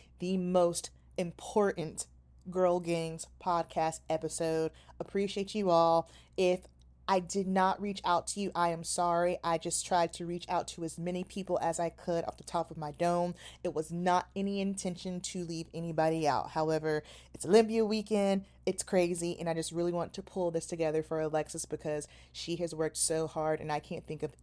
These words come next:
anybody on the face of the earth who is more deserving than she is. So,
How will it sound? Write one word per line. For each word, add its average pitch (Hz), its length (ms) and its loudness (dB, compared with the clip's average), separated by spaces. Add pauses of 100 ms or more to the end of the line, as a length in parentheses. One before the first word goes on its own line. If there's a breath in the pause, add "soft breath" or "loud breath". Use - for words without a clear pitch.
anybody 160 540 0
on 156 160 -8
the 151 60 -8
face 156 280 -2
of 151 80 -8
the 147 200 -8
earth 147 260 -2 (300 loud breath)
who 151 200 -2
is 147 180 -2
more 143 520 -2
deserving 139 420 -6
than 156 140 -10
she 143 260 -8
is. 80 180 -10
So, 185 440 2